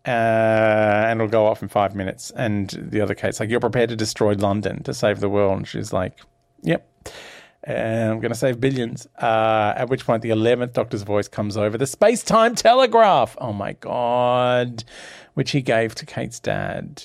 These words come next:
which is, I think that's, like, wasn't it the space-time telegraph that the Brigadier sent a message to the Doctor at the start of the last Zygon story, uh, the Loch Ness Monster one?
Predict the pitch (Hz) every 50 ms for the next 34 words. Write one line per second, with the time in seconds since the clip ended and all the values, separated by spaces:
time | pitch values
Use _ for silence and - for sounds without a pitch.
0 | - - - 131 127 120 - - - 165 156 143 123 - - - - 165 160 214
1 | 226 214 254 240 - - - - - - - - - - - - - - 170 170
2 | 165 165 160 - - _ _ - - 165 180 190 208 196 226 208 196 - 190 -
3 | - 180 175 175 160 - 175 170 165 143 147 151 151 147 143 151 143 135 135 -
4 | 147 131 147 139 120 120 139 135 143 139 139 135 135 131 - 143 131 123 120 123
5 | 131 139 139 - - 143 123 - - - 131 123 127 110 123 123 120 120 - -
6 | 117 110 - - 151 131 - - 123 - - - 139 123 120 120 120 110 110 110
7 | 107 104 104 117 120 117 - - 131 127 123 123 123 120 135 139 139 131 - -
8 | 147 151 160 180 202 254 269 311 320 - 143 127 120 110 117 120 120 120 123 120
9 | 120 123 123 - 135 127 127 - 127 127 131 - - - 156 147 160 170 196 220
10 | 247 302